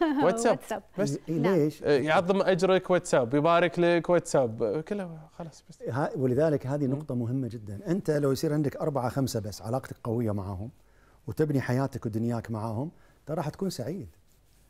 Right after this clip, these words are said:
Speaker 3: وفي دراسات ترى
Speaker 1: نعم.
Speaker 3: صارت يعني على تعريف السعادة، إنه أكثر شيء يسعد الإنسان إذا أنت عندك أصدقاء أو عندك علاقات تسعدك ومستمرة معاك على
Speaker 1: مستمرة
Speaker 3: طول.
Speaker 1: معك. جميل، جميل.
Speaker 2: صح.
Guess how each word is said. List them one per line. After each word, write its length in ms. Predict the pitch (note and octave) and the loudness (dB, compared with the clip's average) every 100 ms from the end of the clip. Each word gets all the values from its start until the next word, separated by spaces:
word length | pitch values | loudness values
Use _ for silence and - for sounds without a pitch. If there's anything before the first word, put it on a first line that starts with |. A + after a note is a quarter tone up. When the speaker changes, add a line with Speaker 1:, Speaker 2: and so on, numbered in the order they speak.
| _ - _ _ _ | _ -20 _ _ _
Speaker 3:
وفي 140 | A2+ C4+ | -4 0
دراسات 540 | C4 F3+ - C4 - | 2 0 -2 -4 -4
ترى 80 | E3 | -2
Speaker 1:
نعم. 100 | C3+ | -2
Speaker 3:
صارت 460 | D#3+ G3+ D#3+ F2+ | -4 -4 -6 -8
يعني 280 | B2 A2 A2+ | -8 -8 -6
على 380 | A2+ C#3+ D3 D3 - - _ | -4 0 0 -2 -8 -20 _
تعريف 340 | - B2+ A3 F#3 | -4 0 0 -2
السعادة، 640 | - D3 B2+ B2 B2 E3 - - _ _ _ _ E3+ | -4 -4 -2 -4 -4 -8 -12 -20 _ _ _ _ 0
إنه 480 | F3+ E3 D3+ C#3 - | 2 2 0 -2 -2
أكثر 360 | G#3 G#3 - E3 | -6 -6 -2 -2
شيء 280 | - E3+ D3+ | -2 -2 -2
يسعد 300 | D#3+ C#3 D3 | -2 -4 -4
الإنسان 600 | D3 C#3 B2+ D3 G3 A#3 - | -4 -6 -4 -4 -4 -8 -8
إذا 240 | C3 C#3 | -6 -4
أنت 220 | G#3 G3+ C3+ | -4 -4 -4
عندك 400 | D#3 F3 C3 - | -4 -4 -4 -6
أصدقاء 600 | D3 - D3 C3 B2+ - | -8 -6 -6 -6 -8 -6
أو 160 | B2 | -6
عندك 320 | C3+ F3 C3 | -4 -4 -4
علاقات 760 | - F3+ F#3+ E3+ F#3+ G#3+ A#3 - - _ _ _ _ _ | -2 0 2 2 0 0 -2 -6 -20 _ _ _ _ _
تسعدك 800 | F3 - C3+ F3+ G3 G#3+ - - _ | -6 -6 -4 2 4 2 -2 -20 _
ومستمرة 680 | C#3+ D#3 - D#3+ F#3+ G#3+ F#3 | 0 0 0 2 4 6 4
معاك 420 | E3 C#3+ G3+ F#3+ | 2 2 0 0
على 160 | E3 D3+ | 0 2
Speaker 1:
مستمرة 200 | D#3+ B2+ | 2 0
Speaker 3:
طول. 80 | |
Speaker 1:
معك. 220 | G2 - - - | -2 -8 -14 -18
جميل، 400 | B3 A#3 A2+ G2+ - _ _ | -12 -10 -10 -12 -20 _ _
جميل. 180 | - - | -20 -20
Speaker 2:
صح. 160 | - | -12